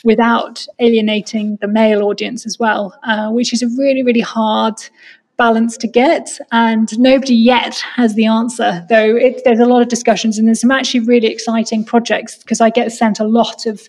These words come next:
uh, pictures to look through, uh, that are involving women, um, and kind of I've been working on various shows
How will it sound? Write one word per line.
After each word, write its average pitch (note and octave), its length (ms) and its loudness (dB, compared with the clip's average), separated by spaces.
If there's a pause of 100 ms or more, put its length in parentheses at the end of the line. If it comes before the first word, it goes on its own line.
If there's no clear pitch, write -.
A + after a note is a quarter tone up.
(540)
uh, G#3 200 -4
pictures - 480 -2
to A3+ 100 -6
look G#3+ 260 -4
through, G#3+ 440 -2
uh, G#3+ 300 -4
that A3+ 180 -4
are A3+ 140 0
involving G#3+ 460 0
women, A3 440 2 (340)
um, G#3+ 280 0
and A3+ 440 -2
kind A3 160 2
of A3 100 0
I've A3 100 -2
been A3+ 140 4
working A#3 420 4
on G#3+ 400 -2 (240)
various A3 320 2
shows G#3+ 580 -2